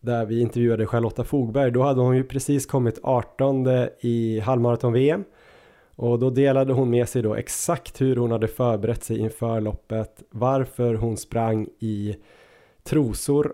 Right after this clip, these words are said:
och, eh, vad hon åt under loppet och att hon åt mycket ris kvällen innan och sådär. Hon sprang ju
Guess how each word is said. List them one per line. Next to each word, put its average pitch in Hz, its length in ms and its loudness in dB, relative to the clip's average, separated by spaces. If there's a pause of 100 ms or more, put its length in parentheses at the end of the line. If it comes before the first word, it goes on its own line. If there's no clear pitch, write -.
och, - 480 -6
eh, 110 400 -4
vad 113 140 0
hon 127 120 2
åt 113 300 0
under 117 180 0
loppet 107 580 -4
och 107 100 -4
att 107 100 -6
hon 113 120 0
åt 110 160 0
mycket 110 260 0
ris 117 580 -2
kvällen 107 300 -2
innan 104 240 -2
och 104 80 -4
sådär. 101 360 -10 (380)
Hon 131 140 -2
sprang 143 320 2
ju 135 240 4